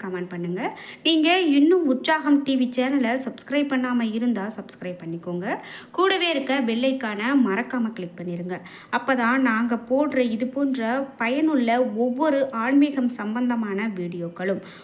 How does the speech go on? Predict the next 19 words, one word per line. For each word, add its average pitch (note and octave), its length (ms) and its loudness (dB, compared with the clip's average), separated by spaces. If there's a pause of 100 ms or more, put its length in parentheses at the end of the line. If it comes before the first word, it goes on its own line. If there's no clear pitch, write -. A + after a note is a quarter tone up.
(120)
மற-, D4 200 0
கண்டிப்பா C#4 560 2
உடனுக்குடன் B3+ 640 2
உங்களுக்கு A3 600 0
நோட்டிஃபிகேஷனா A3 840 -2
வந்து F3+ 260 -8
சேரும். F3+ 320 -10 (320)
அதே C#4 220 2
போல A#3+ 300 2
இது B3 260 0
போன்ற C#4 420 4
தகவல்களை B3+ 680 2
உங்களுடைய A3+ 520 0
நண்பர்களும் A3+ 680 2
வீட்ல A3+ 340 -2
இருக்கவங்களும் G3+ 520 -6
தெரிந்து A3 340 0
கொள்ளணும் G3 400 -4
அப்படின்னா F#3+ 340 -4